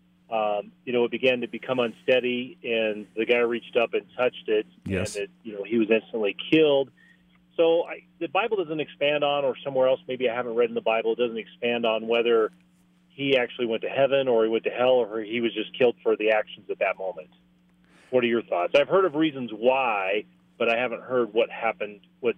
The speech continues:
Speaker 1: what the thought process is after that.
Speaker 2: Well, I, th-, I, I'm, I'm looking for the text. Do you have the text real quick? It'll save me some time.
Speaker 1: I do not. I was just leaving work, and I heard that you had some lines open, so I thought I'd call in and ask my question that's been on my mind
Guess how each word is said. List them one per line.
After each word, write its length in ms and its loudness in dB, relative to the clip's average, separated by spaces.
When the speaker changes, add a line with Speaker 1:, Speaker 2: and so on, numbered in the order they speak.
Speaker 1:
what 160 -2
the 180 -4
thought 200 0
process 480 -4
is 180 -2
after 300 0
that. 240 -8
Speaker 2:
Well, 500 2
I, 140 0
th-, 200 -10
I, 380 2
I'm, 280 -2
I'm 160 2
looking 280 2
for 120 -4
the 120 0
text. 480 -6
Do 80 -2
you 60 4
have 180 0
the 100 -2
text 360 -6
real 100 0
quick? 280 -2
It'll 120 0
save 240 -4
me 100 2
some 220 -2
time. 460 0
Speaker 1:
I 140 2
do 180 -2
not. 220 2
I 100 2
was 80 -4
just 220 -6
leaving 260 2
work, 240 2
and 100 -2
I 40 2
heard 240 0
that 120 -12
you 100 -2
had 240 0
some 220 -8
lines 300 2
open, 320 0
so 60 2
I 100 2
thought 200 2
I'd 160 -2
call 240 2
in 80 -2
and 80 -2
ask 200 -2
my 120 -4
question 380 -2
that's 120 -12
been 160 0
on 100 0
my 120 -2
mind 260 -2